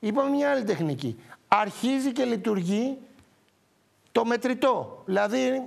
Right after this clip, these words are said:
"Ξέρεις κάτι, αν αυτό, εγώ, εκείνο, αυτά τα λεφτά" κτλ. Αυτό τώρα που το λέω εγώ,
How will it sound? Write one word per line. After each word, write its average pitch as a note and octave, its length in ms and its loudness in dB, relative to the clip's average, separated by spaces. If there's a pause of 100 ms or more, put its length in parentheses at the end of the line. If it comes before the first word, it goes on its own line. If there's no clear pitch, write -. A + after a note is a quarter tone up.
(260)
"Ξέρεις A#3+ 320 0
κάτι, B3 260 0
αν A#3 160 2
αυτό, A3 240 0
εγώ, A#3 340 2
εκείνο, A#3 400 0
αυτά A3+ 200 -2
τα A3 120 2
λεφτά" G#3 260 -2
κτλ. A3 220 0 (920)
Αυτό A3+ 380 4
τώρα C4+ 240 2
που B3+ 120 -2
το B3 120 4
λέω A#3+ 280 6
εγώ, G3 540 0